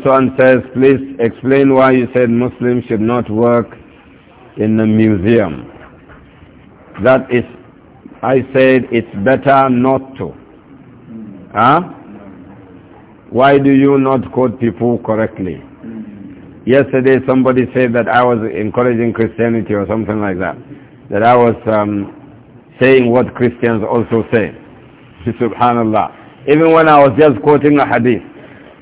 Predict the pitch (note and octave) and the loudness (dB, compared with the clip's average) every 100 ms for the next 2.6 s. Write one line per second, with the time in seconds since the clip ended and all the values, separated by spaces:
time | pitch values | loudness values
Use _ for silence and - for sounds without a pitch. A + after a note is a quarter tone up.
0 | - - - - - - - - - - | -20 -20 -20 -20 -20 -20 -20 -20 -20 -20
1 | - - - - - - - - - _ | -20 -20 -20 -20 -20 -20 -20 -20 -20 _
2 | - _ - G3 G3 F#3+ | -20 _ -2 0 4 2